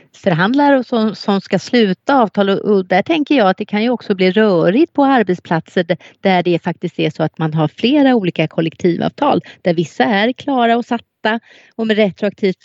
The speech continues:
från första november då, med, medans vissa andra då grupper, p-, kanske på sam-, ett och samma företag, där är det liksom ännu inte klart. Och det är klart att det kan ju, jag uppfattas i alla fall, att kännas lite rörigt.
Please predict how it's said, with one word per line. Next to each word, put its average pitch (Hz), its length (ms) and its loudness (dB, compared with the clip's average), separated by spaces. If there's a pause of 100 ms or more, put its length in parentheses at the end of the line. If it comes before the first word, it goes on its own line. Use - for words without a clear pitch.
från 196 140 -4
första 196 280 -2
november 190 580 -2
då, 185 300 0 (360)
med, 202 280 -2
medans 180 540 -2 (100)
vissa 196 320 -4
andra 190 360 -2
då 208 320 0 (240)
grupper, 185 480 -2
p-, - 140 -12
kanske 185 280 -6
på 170 260 0
sam-, 160 360 -6
ett 185 200 -6
och 202 80 -4
samma 165 300 -4
företag, 165 400 -2
där 180 180 2
är 233 200 2
det 208 120 -2
liksom 214 340 0
ännu 196 340 2
inte 196 260 0
klart. - 640 -6 (240)
Och 214 60 -2
det 214 60 0
är - 40 -2
klart 170 300 -4
att 180 80 -4
det 202 100 0
kan 277 200 0
ju, 240 140 4 (640)
jag 208 320 2
uppfattas 214 500 -2
i 370 40 -4
alla 370 120 2
fall, 170 260 0
att 175 100 -4
kännas 165 400 -6
lite 175 300 0
rörigt. - 800 -4